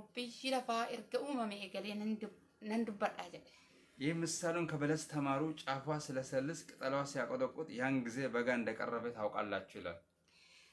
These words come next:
Speaker 1: Eh, kan ammoo gaa, eh, baala harbuudhaan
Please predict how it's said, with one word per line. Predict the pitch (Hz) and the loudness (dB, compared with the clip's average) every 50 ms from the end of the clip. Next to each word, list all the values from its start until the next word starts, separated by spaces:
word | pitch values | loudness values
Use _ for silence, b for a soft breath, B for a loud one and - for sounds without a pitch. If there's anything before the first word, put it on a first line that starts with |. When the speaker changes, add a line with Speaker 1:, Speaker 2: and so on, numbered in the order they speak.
| b - | b -10
Speaker 1:
Eh, | - 214 208 208 202 202 | -6 -4 -4 -4 -6 -8
kan | - - - 233 | -8 -8 -4 -2
ammoo | 226 226 226 226 233 240 269 | 0 0 0 0 0 0 0
gaa, | 247 226 202 208 233 - - - _ | 0 0 0 0 0 -2 -6 -12 _
eh, | - - 202 196 190 190 - - | -10 -8 -6 -6 -6 -8 -10 -12
baala | 185 170 214 233 240 254 254 | -12 -10 -8 -4 -4 -2 -2
harbuudhaan | 240 262 247 240 220 220 240 233 - - - | 0 0 0 0 2 2 2 4 4 2 2